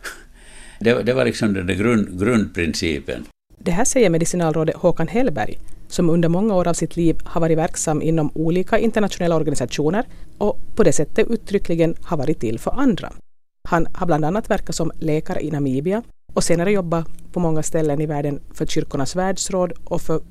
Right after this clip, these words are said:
Speaker 2: Världshälsoorganisationen. I augusti i år besökte Håkan Hellberg Nykarleby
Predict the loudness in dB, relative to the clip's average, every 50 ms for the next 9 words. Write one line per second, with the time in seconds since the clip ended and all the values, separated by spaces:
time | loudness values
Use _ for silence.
0 | -8 -4 -2 0 0 0 0 0 0 -2 -2 -2 -2 -2 -2 -2 -4 -4 -4 -6
1 | -6 -6 -8 -10 -10 -10 -10 -12 -12 -14 -18 -18 -18 -18 -18 -18 -20 -20 -20 -20
2 | -20 -20 -8 0 2 4 4 4 2 2 0 0 0 0 0 2 2 0 0 -2
3 | -4 -4 -2 -2 -2 -2 0 0 0 0 0 -2 -2 -2 -2 -4 -2 -4 -2 -2
4 | -2 -2 -4 -4 -4 -2 -2 0 0 0 0 -2 -4 -6